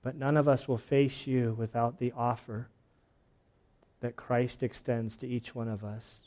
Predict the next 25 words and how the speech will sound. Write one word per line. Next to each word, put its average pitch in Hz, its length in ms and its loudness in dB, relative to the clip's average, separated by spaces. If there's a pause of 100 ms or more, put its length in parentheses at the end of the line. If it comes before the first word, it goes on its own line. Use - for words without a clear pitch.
(120)
to, 135 220 -10 (1000)
to 123 80 -6
receive, 120 500 0 (960)
to - 80 -10
believe 120 400 4
in 123 80 0
him, 101 280 -4 (100)
to 117 60 -12
receive 120 460 -2
eternal 120 360 -4
life 107 360 -2
and 110 120 -12
security 117 600 -4
in 110 120 -4
him. 107 360 -6 (1600)
And 110 80 -8
Father, 123 320 6
we 131 200 8
pray, 123 360 4
as 110 160 2
the 120 140 2
author 117 320 2
of 110 80 -2
Hebrews 123 600 2
wrote, 110 540 -2